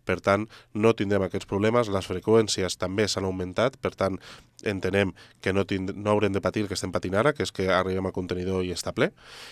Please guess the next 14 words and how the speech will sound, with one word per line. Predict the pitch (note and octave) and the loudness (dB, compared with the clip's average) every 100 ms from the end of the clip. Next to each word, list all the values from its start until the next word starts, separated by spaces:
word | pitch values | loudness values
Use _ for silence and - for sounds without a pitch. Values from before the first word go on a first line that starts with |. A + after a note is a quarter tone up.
| - _ | -20 _
i, | A#2+ A2+ A2 G#2+ G#2 G#2 G2+ F#2+ G2 - _ _ _ | 2 6 6 6 6 4 4 2 -2 -8 _ _ _
i | A#2 | 2
aquests | A2 A#2 A2+ | 4 2 0
nous | A#2+ - | -2 -2
contenidors | A2 A2 A2 B2 - | -2 0 2 2 0
tindran, | A2+ G#2+ A2 G#2+ G2 - | -4 0 2 2 0 -4
a | G#2 | 0
més | A2+ | 2
a | A#2+ | 2
més | A2+ | 2
de | G#2+ | 0
més | G#2 | 0
capacitat, | - G2+ G2 C3+ D#3+ | 0 -2 0 -2 -2
que, | - G2+ F#2+ | -2 0 0